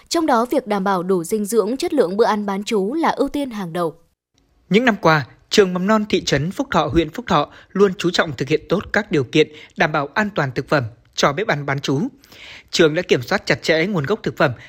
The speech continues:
Speaker 2: và các khâu chế biến, bảo quản, vận chuyển, tuân thủ quy trình giao nhận,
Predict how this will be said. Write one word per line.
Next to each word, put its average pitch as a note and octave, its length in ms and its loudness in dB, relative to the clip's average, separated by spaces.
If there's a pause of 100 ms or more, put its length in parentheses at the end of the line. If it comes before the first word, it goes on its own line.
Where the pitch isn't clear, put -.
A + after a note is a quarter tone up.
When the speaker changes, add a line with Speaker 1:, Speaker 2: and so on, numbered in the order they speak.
(140)
Speaker 2:
và D#3 140 2
các B3 160 -8
khâu G3 260 0
chế D3+ 180 0
biến, D#3+ 300 -2 (140)
bảo D3 160 0
quản, C#3 220 -2 (240)
vận E3 180 2
chuyển, D3+ 220 2 (380)
tuân A3+ 140 2
thủ C#3+ 320 -4
quy E3+ 140 0
trình C3+ 260 -4
giao F3+ 220 -4
nhận, D3+ 180 0